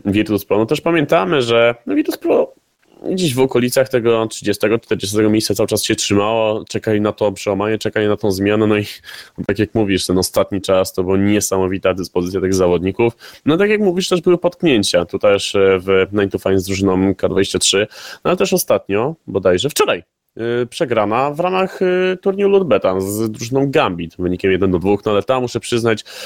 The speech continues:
że też, no, forma przede wszystkim Axilora z Shiro była niesamowita i też nie dziwię się po prostu, że Virtus Pro ostatecznie spotkań nie domknął. Też to nie były spotkania jednostronne, przecież Virtus Pro pierwszą mapę wygrało, później przegrali do czternastu, później do jedenastu,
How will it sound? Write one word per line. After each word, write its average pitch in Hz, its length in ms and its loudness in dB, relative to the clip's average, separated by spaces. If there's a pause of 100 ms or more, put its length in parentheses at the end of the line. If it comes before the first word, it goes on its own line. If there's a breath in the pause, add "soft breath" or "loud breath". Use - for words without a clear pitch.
(160 loud breath)
że 104 180 0
też, 107 420 0
no, 107 320 2
forma 107 680 0
przede 104 160 -6
wszystkim 104 300 -8
Axilora 98 440 0
z - 60 -2
Shiro 101 360 2
była 95 460 2
niesamowita 107 1000 0 (320 loud breath)
i - 40 -16
też 107 160 -2
nie 113 120 2
dziwię 101 260 0
się 95 140 -2
po 92 80 -6
prostu, 98 300 -2
że 92 140 0
Virtus 98 280 -6
Pro 92 200 -2 (140)
ostatecznie 101 580 0
spotkań 101 520 0
nie 104 120 0
domknął. 101 380 -2
Też 185 160 0
to 160 60 0
nie 135 120 0
były 135 220 4
spotkania 117 380 0
jednostronne, 101 600 0
przecież 92 240 -8
Virtus 92 260 -2
Pro 95 100 0
pierwszą - 260 -8
mapę 82 160 -2
wygrało, 135 440 0 (280 loud breath)
później 110 260 -4
przegrali 92 360 -2
do 87 120 -2
czternastu, 117 540 -2
później 101 320 -2
do 95 240 2 (200)
jedenastu, 110 680 0